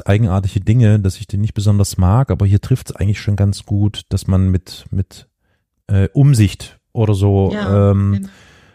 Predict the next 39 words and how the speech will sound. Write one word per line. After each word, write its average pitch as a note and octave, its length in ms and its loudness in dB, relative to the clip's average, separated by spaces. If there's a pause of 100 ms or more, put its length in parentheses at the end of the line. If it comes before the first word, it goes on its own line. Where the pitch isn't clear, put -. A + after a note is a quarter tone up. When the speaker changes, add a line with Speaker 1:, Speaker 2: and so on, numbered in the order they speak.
(320)
Speaker 1:
agiert. A2 720 0 (580)
Speaker 2:
Ja. F3+ 180 -20 (200)
Speaker 1:
Ähm, A2 960 2 (140)
das - 180 -6
ist - 80 -10
eine G#2+ 80 -2
gute C#3+ 260 -4
Frage, C#3 480 0
die D3 120 -2
du D3 100 0
mir D3+ 160 0
stellst. D#3 800 -4 (840)
Speaker 2:
Und G3+ 100 -2
vielleicht F#3 400 -6
stimmt G#3+ 300 -6
auch G3+ 180 -8
beides, G3+ 540 -16
je E3 100 -6
nach E3 240 -8
Speaker 1:
Ich - 180 -6
glaube D#3 360 0
Speaker 2:
Situation. B2 580 -4
Speaker 1:
schon. C3+ 420 -2
Hm. E2 120 -8
Also G#2+ 240 -2
nach G2+ 180 2
meinem B2+ 300 2
Gefühl F3+ 680 -2 (240)
Speaker 2:
Mhm. E3+ 160 -8
Speaker 1:
würde B2 140 0
ich - 220 -6
sagen, A2+ 480 0
dass - 260 -2
das - 280 -8
zwei G2 300 0
Speaker 2:
Mhm. D3+ 60 -2
Speaker 1:
Dinge C#3 240 2
sind, B2+ 320 0
die G#2 560 0